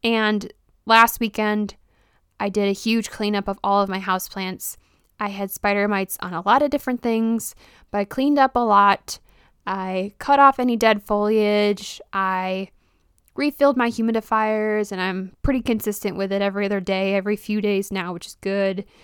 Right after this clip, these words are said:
So I feel good about the houseplants right now. We'll see how it goes in a few months, but we're hanging in there.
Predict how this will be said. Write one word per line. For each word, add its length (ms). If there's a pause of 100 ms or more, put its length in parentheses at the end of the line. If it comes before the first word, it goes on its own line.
(220)
So 440 (160)
I 40
feel 200
good 120
about 200
the 60
houseplants 440
right 140
now. 320 (640)
We'll 100
see 160
how 160
it 100
goes 280
in 80
a 40
few 200
months, 400 (100)
but 380 (640)
we're 80
hanging 280
in 120
there. 240